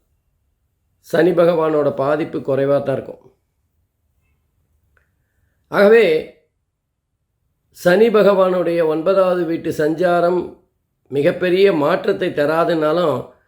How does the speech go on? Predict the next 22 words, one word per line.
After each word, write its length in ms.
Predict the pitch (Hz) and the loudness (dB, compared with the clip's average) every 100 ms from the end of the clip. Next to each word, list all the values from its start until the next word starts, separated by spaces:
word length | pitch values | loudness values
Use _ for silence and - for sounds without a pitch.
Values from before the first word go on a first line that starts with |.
| _ _ | _ _
கடந்த 400 | 147 165 202 202 | -2 0 2 4
வருடங்களுக்கு 760 | 175 190 208 202 196 180 - | 2 2 2 2 2 -2 -2
இப்போ 180 | 202 180 | -2 -2
பெட்டர் 440 | 143 147 147 185 151 | -2 -4 -2 -2 -2
அப்படிங்கிற 580 | 127 123 165 170 160 | -8 -6 -4 -2 -2
அளவுக்கு 480 | 151 135 151 156 - | -2 0 -2 -2 -6
இருக்கும். 340 | 151 - - _ _ _ _ _ _ _ _ _ _ _ _ _ _ | -8 -8 -16 _ _ _ _ _ _ _ _ _ _ _ _ _ _
பரவாயில்ல, 540 | 135 165 208 165 - - | -4 0 0 -2 -4 -10
நம்ம 200 | 135 139 | -4 -2
சமாளிச்சிடலாம். 840 | 139 156 180 175 165 147 127 - - _ _ | 0 0 0 0 -2 -2 -2 -6 -16 _ _
பெரிய 340 | 139 165 196 | -6 0 2
கஷ்டத்தையே 520 | 190 151 - 147 175 | 2 -2 -4 -4 -4
சமாளிச்சிட்டோம், 680 | 185 165 165 170 147 143 175 | 0 0 2 0 -2 -4 -2
இதெல்லாம் 280 | 151 156 170 | -2 0 0
என்ன 180 | 156 160 | 0 -2
பிரமாதம் 720 | 160 147 156 175 175 160 - | -2 -2 0 0 -2 -4 -6
அப்படின்னு 380 | 123 131 156 156 | -8 -6 -4 -2
நினைக்கக்கூடிய 680 | 139 135 143 147 139 139 139 | -2 -2 -4 -6 -6 -4 -2
ஒரு 200 | 131 127 | -2 -4
சூழ்நிலை 440 | - 165 165 147 | -4 -2 0 0
தான் 120 | 131 131 | 0 -4
இருக்கும். 300 | 110 - | -6 -14